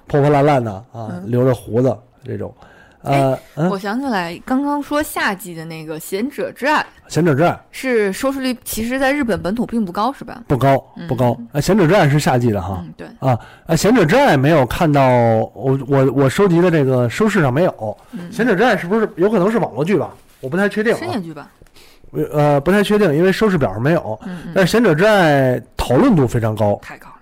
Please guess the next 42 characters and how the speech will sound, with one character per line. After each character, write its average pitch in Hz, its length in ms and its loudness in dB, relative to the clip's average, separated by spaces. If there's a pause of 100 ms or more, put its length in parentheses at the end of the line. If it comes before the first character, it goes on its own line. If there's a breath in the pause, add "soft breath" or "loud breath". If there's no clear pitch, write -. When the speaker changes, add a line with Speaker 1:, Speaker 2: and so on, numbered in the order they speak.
(200)
Speaker 2:
可 113 100 -8
怕。 107 60 -4
Speaker 1:
啊， 107 120 -10 (120)
讨 110 140 -4
论 147 140 0
度 120 80 0
非 113 140 -4
常 107 160 -4
高。 101 160 -2
Speaker 2:
可 - 140 -14
怕。 - 80 -18 (400 loud breath)
Speaker 1:
就 175 100 2
是 160 160 4
讲 135 240 -2
了 110 140 0
一 120 100 0
个 113 720 2 (760 soft breath)
闺 226 140 2
蜜 190 180 4
之 143 160 0
间 147 200 2
的， 113 400 0 (260)
为 160 200 2
了， 123 300 4
Speaker 2:
嗯。 131 60 -10
Speaker 1:
为 151 140 2
了 127 300 2
逗 170 160 0
闺 175 200 4
蜜 156 220 2
的， 110 220 -2 (460)
Speaker 2:
复 - 100 -20
仇。 156 100 -20
Speaker 1:
啊， 147 60 -20 (240)
Speaker 2:
复 - 180 -2
仇。 107 140 -2
Speaker 1:
复 120 80 4
仇， - 160 -2 (100)
对 117 60 -4
吧？ 110 160 -2 (260 loud breath)
结 139 160 0
果 107 560 2